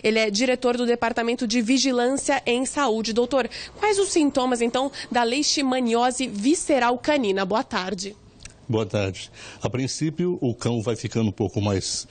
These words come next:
Speaker 2: parado nas suas movimentações, emagrece normalmente, fica com sintomas, é, compatíveis com um quadro infeccioso,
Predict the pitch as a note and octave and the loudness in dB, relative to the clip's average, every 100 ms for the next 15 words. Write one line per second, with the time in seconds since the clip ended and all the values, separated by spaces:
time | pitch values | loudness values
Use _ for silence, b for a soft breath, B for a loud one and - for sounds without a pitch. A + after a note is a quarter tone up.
0 | B B - A2 G#2 B2+ C3+ A2+ G#2 - | B B -4 -2 0 0 0 0 -2 -2
1 | A2+ G2 G#2+ G2+ G#2 G#2 F#2+ - A2+ C3 | -2 0 0 -2 -2 -2 -2 -4 -2 0
2 | C3 - B B B - A2 G2 A2 A#2 | -2 -6 B B B -2 -2 0 0 -2
3 | - - G#2+ G2+ G2 A2 B2+ - - B | -4 -4 -2 -2 -2 -2 -2 -6 -18 B
4 | B B - B2 A#2 A2+ - A2 G2 A2+ | B B -4 -2 0 -2 0 -2 0 -2
5 | A2+ G#2+ - - - - G#2+ - G#2+ A2 | -2 -2 -4 -12 -4 -2 0 -2 -4 -2
6 | - A#2+ A2 - G#2 G2 A2 G2+ G2+ G#2+ | -2 -2 -2 -2 -4 -2 -4 -2 -2 -4
7 | F#2+ - A2+ B2 B2 | -4 -4 -2 -2 -4